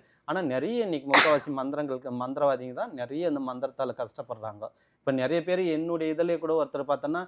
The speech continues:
ஒரு காலகட்டத்துல நானும் ஒருத்தர், ஒருத்தர் குட்டி வச்சிருந்தாரு, ஆஹ், குட்டிச்சத்தை வச்சு நல்லா பண்ணிட்டு தான் இருந்தாரு, எல்லாமே பண்ணின்னு நல்லா ஹோஹோன்னு தான் இருந்தாரு. லாஸ்ட் அவங்க வீட்லயே வந்து பார்த்தோன்னா, இவ ஒரு சின்ன பிரச்சனைனாரு. என்ன பிரச்சனைன்னா,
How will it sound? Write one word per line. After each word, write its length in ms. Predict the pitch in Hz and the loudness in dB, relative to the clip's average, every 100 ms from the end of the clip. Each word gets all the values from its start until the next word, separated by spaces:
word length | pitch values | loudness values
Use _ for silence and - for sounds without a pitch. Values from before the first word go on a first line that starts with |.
| _ _ | _ _
ஒரு 180 | 147 147 | 2 4
காலகட்டத்துல 720 | 143 160 160 147 151 160 175 | 6 4 4 2 0 -2 0
நானும் 320 | 156 151 156 147 | 2 2 2 2
ஒருத்தர், 260 | 135 139 135 127 | 0 0 2 2
ஒருத்தர் 400 | 131 123 135 120 | 0 -4 -6 -4
குட்டி 200 | 160 170 | -4 2
வச்சிருந்தாரு, 520 | 160 117 123 110 110 160 - _ _ - | 0 0 -4 -4 -2 -2 -4 _ _ 4
ஆஹ், 200 | 156 147 | 6 6
குட்டிச்சத்தை 420 | 170 180 175 165 | 4 -2 2 4
வச்சு 260 | 151 202 160 | 2 0 -2
நல்லா 240 | 160 175 | 0 0
பண்ணிட்டு 360 | 165 151 156 147 | 0 2 2 4
தான் 100 | 135 | 2
இருந்தாரு, 300 | 117 110 165 - _ _ - | 2 -2 -4 -8 _ _ -4
எல்லாமே 320 | 196 208 208 190 | 4 4 4 0
பண்ணின்னு 360 | 175 180 190 202 | 0 2 0 2
நல்லா 260 | 156 175 160 | 2 4 6
ஹோஹோன்னு 480 | 170 165 180 180 | 6 6 2 0
தான் 120 | 160 135 | -2 0
இருந்தாரு. 300 | 120 113 131 139 | 0 0 -2 2
லாஸ்ட் 320 | 143 180 196 | 2 2 2
அவங்க 300 | 160 151 175 | 2 2 0
வீட்லயே 320 | 175 170 180 | -4 -2 0
வந்து 200 | 165 160 147 | 2 2 2
பார்த்தோன்னா, 360 | 139 147 196 220 _ _ | 2 0 -2 -4 _ _
இவ 200 | 170 170 156 143 | -2 2 4 4
ஒரு 160 | 143 135 | 2 0
சின்ன 240 | 170 165 | -4 -4
பிரச்சனைனாரு. 680 | - 143 123 147 135 120 123 | -2 -2 0 0 0 0 -2
என்ன 180 | 160 190 | -2 -2
பிரச்சனைன்னா, 640 | 175 147 131 151 156 190 | -2 -2 -2 -4 -4 -4